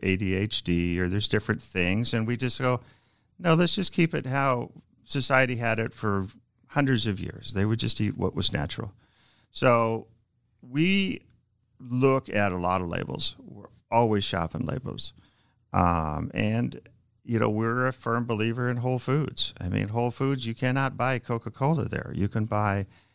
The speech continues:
natural colas, but you can't buy Coca-Cola there. And everything they, they have is within our philosophies of pasture-fed or, uh,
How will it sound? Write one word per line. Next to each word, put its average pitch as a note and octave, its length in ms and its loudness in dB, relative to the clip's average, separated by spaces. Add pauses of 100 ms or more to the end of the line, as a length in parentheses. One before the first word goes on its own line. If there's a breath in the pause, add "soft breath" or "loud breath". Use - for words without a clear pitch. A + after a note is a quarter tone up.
(140 soft breath)
natural G2+ 540 2
colas, D2+ 460 -2
but - 220 0
you A2 60 -2
can't B2 380 2
buy G#2+ 280 0
Coca-Cola F#2 720 -2
there. - 260 -8 (680 soft breath)
And G#2+ 560 2
everything B2 400 0
they, A#2+ 200 0
they C3+ 300 -2
have F#2 380 0
is G2 220 -2
within G2 320 0
our F2+ 180 2
philosophies F2 920 0
of E2+ 320 -2
pasture-fed E2+ 1120 0
or, D#2+ 760 -6
uh, D#2 400 -6